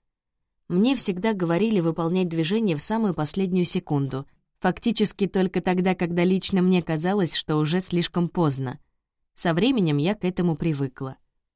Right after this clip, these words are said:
Тренер медленно кивнула, и в уголках её рта появился намёк на улыбку.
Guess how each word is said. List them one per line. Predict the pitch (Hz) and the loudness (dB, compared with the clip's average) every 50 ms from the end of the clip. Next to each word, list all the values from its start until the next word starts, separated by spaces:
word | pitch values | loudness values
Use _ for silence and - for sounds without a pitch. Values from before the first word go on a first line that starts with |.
| _ _ _ _ _ _ _ _ _ _ _ | _ _ _ _ _ _ _ _ _ _ _
Тренер | - - 180 170 165 170 165 165 | -2 2 2 4 4 4 2 2
медленно | 160 165 165 160 160 165 156 156 156 | 2 2 2 2 2 2 0 0 -2
кивнула, | 147 - 165 147 156 180 214 247 247 208 170 - - | -4 -4 -4 -2 0 0 0 2 2 0 0 -2 -2
и | - 165 | -4 -4
в | 151 | -2
уголках | 165 160 170 165 160 - 202 202 - | -2 0 0 0 0 0 -2 -4 -4
её | - 185 175 175 165 160 | -4 -2 0 2 2 2
рта | 160 - - 226 240 | 0 0 0 -2 0
появился | 233 - 170 160 156 156 185 202 196 - 165 | 0 0 0 0 0 0 0 -2 0 0 0
намёк | 156 147 143 156 170 170 - - | 2 2 2 2 0 -2 -2 -2
на | 170 165 | 0 0
улыбку. | 165 165 156 147 139 135 - - - 101 - | 0 2 0 0 -2 -2 -6 -14 -14 -16 -16